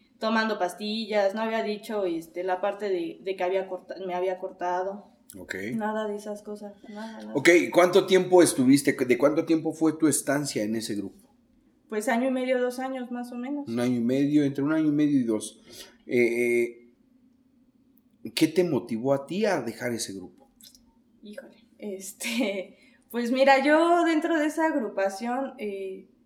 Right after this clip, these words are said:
Speaker 1: nunca dejé de consumir, eh, alcohol, ¿no? Yo se los decía ayer,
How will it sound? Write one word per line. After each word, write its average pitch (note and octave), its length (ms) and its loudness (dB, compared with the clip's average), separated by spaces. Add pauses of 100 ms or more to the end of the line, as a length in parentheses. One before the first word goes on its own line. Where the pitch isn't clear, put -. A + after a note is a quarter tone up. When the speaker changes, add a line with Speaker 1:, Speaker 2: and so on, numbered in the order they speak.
(140)
Speaker 1:
nunca D#4+ 320 0
dejé A3+ 220 -4
de B3 120 -6
consumir, G3+ 680 -10
eh, F3 360 -6
alcohol, - 420 -10
¿no? D4+ 180 -8
Yo A#3 120 -8
se A#3 120 -8
los G3 160 -10
decía F#3 240 -6
ayer, A3 240 -8